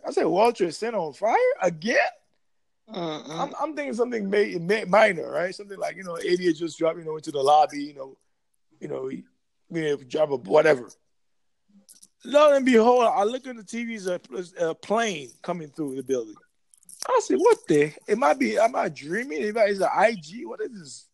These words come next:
Speaker 2: Mm.
Speaker 1: This is Hollywood?" I'm like, "What is a movie?" <laughs> I'm like, "This is real?" So I was like, "No, let me go outside and look it up." So I went to the, to the balcony, and I looked. You know, we live in my, uh, Brooklyn,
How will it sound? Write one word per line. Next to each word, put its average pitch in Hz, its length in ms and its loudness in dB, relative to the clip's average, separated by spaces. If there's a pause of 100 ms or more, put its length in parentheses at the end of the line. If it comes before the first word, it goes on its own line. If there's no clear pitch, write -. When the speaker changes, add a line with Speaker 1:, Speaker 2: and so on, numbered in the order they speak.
(580)
Speaker 2:
Mm. 185 160 -2
Speaker 1:
This 226 160 -4
is 202 80 -6
Hollywood?" 269 720 2
I'm 269 100 -10
like, 269 160 -6
"What 262 140 -12
is 233 160 -8
a 175 60 -6
movie?" 381 540 2 (120)
<laughs> - 220 -10
I'm - 80 -10
like, 233 180 -6
"This 262 180 -8
is 226 140 -8
real?" 415 420 -2 (600)
So 233 160 -4
I - 20 0
was 240 120 -4
like, 190 160 -2
"No, 214 100 -6
let 196 120 -4
me 226 160 -10
go 202 120 -2
outside 185 320 0
and 165 100 -4
look 180 140 -6
it 160 100 -6
up." 147 220 -4
So 196 200 -4
I 214 60 4
went 254 180 -4
to 226 100 -6
the, 165 420 -6
to 185 80 -2
the 175 80 0
balcony, 180 580 2 (600)
and 180 160 2
I 226 80 8
looked. 214 240 2
You 220 80 -8
know, 202 80 -2
we 202 140 -2
live 196 120 -2
in 175 100 -8
my, 160 140 0
uh, 160 220 -4 (180)
Brooklyn, 175 400 -2